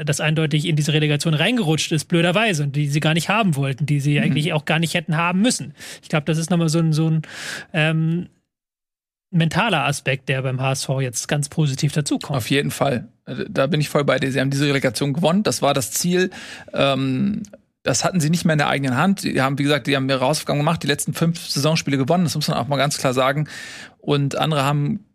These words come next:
Speaker 2: gest-, sind gestolpert und darauf war man angewiesen. So, und, äh, deswegen ist, glaub ich, jetzt das Erreichen des dritten Platzes,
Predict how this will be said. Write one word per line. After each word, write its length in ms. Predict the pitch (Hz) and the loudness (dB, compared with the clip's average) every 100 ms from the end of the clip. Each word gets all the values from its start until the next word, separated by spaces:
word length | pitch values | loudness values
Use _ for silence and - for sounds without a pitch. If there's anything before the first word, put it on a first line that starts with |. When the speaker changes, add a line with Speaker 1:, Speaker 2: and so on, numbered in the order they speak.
| - | -4
Speaker 2:
gest-, 240 | - - - | -2 -2 -4
sind 240 | 143 135 | -2 0
gestolpert 400 | 135 - 156 175 | 0 2 2 2
und 80 | 143 | 2
darauf 200 | 143 139 | 0 2
war 120 | 147 | 0
man 140 | 143 - | 2 2
angewiesen. 720 | 175 170 127 123 113 107 104 _ - | 2 2 0 -2 -2 -4 -8 _ -4
So, 180 | 131 | -2
und, 400 | - 143 139 113 - | 0 -2 -2 -2 0
äh, 180 | 143 | 0
deswegen 360 | 139 - 147 147 | 0 0 -2 0
ist, 300 | 151 - - | -2 -2 -2
glaub 220 | 147 139 | 0 0
ich, 80 | 139 | 0
jetzt 240 | 147 - | -2 -2
das 140 | 139 120 | -2 0
Erreichen 320 | 127 160 196 | 0 0 0
des 120 | 156 | -2
dritten 280 | - 156 139 | -2 -4 -2
Platzes, 500 | 147 156 156 151 | 0 0 0 -2